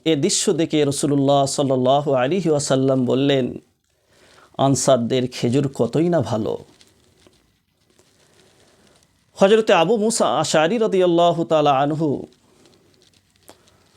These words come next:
বাচ্চা ভূমিষ্ঠ হলে বাচ্চাকে নিয়ে রসুল করিম সাল্লাল্লাহু আলাইহি ওয়াসাল্লামের কাছে যান।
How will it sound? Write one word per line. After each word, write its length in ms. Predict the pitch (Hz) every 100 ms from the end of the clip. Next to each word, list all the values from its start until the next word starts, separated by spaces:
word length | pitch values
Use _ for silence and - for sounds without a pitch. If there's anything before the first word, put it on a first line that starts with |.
| _ _ _ _ _ _ _ _ _ _ _ _ _ _ -
বাচ্চা 460 | 127 160 - - 175
ভূমিষ্ঠ 440 | 147 202 240 -
হলে 480 | 202 180 156 123 - _ _ -
বাচ্চাকে 600 | 127 156 - 165 147 143
নিয়ে 400 | 135 143 147 - 143
রসুল 360 | 143 147 135
করিম 340 | 135 131 156 151
সাল্লাল্লাহু 800 | - 156 139 131 131 143 139
আলাইহি 380 | 131 131 175 151
ওয়াসাল্লামের 680 | 135 135 - 135 135 131 131
কাছে 260 | - 123 127
যান। 260 | 120 113